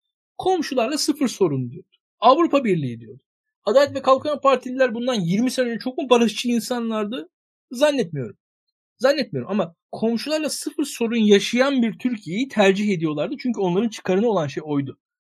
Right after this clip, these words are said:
Yani Adalet ve Kalkınma Partiler bakıyordu, çatışan bir Türkiye mi yoksa komşularla sıfır sorun yaşayan bir Türkiye mi bizim lehimize? Adalet ve Kalkınma Partiler dün en azından baktıkları zaman,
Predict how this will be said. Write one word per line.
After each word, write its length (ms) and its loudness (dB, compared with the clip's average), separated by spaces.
Yani 120 -6
Adalet 340 -4
ve 60 -8
Kalkınma 320 -2
Partiler 360 -4
bakıyordu, 520 -6
çatışan 480 -4
bir 140 0
Türkiye 360 -4
mi 160 -6
yoksa 240 -2
komşularla 560 -2
sıfır 320 -2
sorun 260 -6
yaşayan 460 0
bir 60 -2
Türkiye 340 -6
mi 80 -2
bizim 240 0
lehimize? 480 -2
Adalet 340 0
ve 80 -4
Kalkınma 360 -2
Partiler 380 -2
dün 260 0
en 100 -2
azından 400 -2
baktıkları 480 -2
zaman, 180 -8